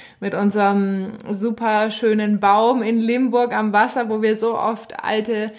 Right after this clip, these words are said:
Glaubenssätze verbrannt haben und, äh, neue Dinge losgeschickt haben. Also, ähm, ja, es war auch eine ganz, ganz besondere Zeit. Also das ist auch noch was, was wir, was wir <laughs> natürlich immer noch machen.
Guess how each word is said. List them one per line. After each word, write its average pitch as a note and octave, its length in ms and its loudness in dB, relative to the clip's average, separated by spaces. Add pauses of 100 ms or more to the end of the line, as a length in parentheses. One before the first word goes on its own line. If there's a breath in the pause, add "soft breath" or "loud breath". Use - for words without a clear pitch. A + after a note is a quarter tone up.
(260 loud breath)
Glaubenssätze G#3+ 920 0
verbrannt G#3 640 -2
haben G3+ 480 0
und, G#3+ 420 -2
äh, G#3 320 -2
neue G#3 520 0
Dinge G#3 680 0
losgeschickt G#3+ 840 -2
haben. F#3+ 420 0
Also, F#3 500 -4 (480 loud breath)
ähm, F#3 640 -4 (260)
ja, G#3+ 220 2
es G#3+ 100 -4
war G3+ 140 2
auch G3 80 2
eine A3 120 0
ganz, G3 240 -2
ganz G#3 240 0
besondere F#3+ 540 -2
Zeit. F3+ 400 -2
Also E3+ 320 -2
das E3+ 160 -8
ist - 60 -12
auch F#3 100 0
noch F3+ 100 -2
was, F3+ 220 -2
was F3+ 180 -6
wir, E3+ 200 -4
was F3+ 180 -6
wir F3+ 140 2
<laughs> - 0 -
natürlich G#3+ 400 2
immer A#3 180 2
noch G#3+ 200 0
machen. G#3 340 -2